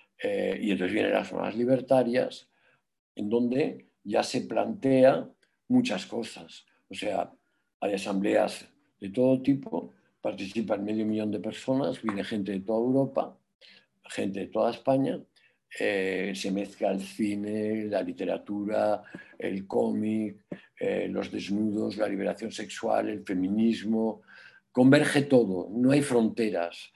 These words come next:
no se sabe dónde está uno y dónde está el otro, todo el mundo hace un poco de todo. Y es un éxito de participación y de organización,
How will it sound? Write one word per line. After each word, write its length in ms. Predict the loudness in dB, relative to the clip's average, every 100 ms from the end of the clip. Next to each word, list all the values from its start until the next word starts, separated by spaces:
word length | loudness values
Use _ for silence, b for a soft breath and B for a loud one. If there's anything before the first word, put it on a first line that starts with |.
| _
no 120 | -2 0
se 140 | 0
sabe 280 | 4 4 2
dónde 220 | -2 -4
está 220 | -4 -2
uno 300 | 4 6 6
y 40 | 4
dónde 180 | 0
está 180 | -4 -4
el 60 | 0
otro, 340 | -2 -4 -12
todo 220 | -4 0
el 60 | 6
mundo 280 | 8 8 8
hace 420 | 2 0 0 -4 _
un 160 | -6 -2
poco 460 | -2 0 -4 -6 _
de 120 | -8
todo. 420 | -4 -4 -4 -8 _ b b b b -4
Y 380 | 4 6 6
es 220 | 0 -4 -2
un 80 |
éxito 540 | -2 -2 -8 -8 -10 -10 _ _
de 120 | -10
participación 840 | -2 -2 0 -2 -2 -4 0 2 4
y 120 | 2
de 120 | -2
organización, 880 | -4 -4 -6 -6 -8 -6 -4 -4 -6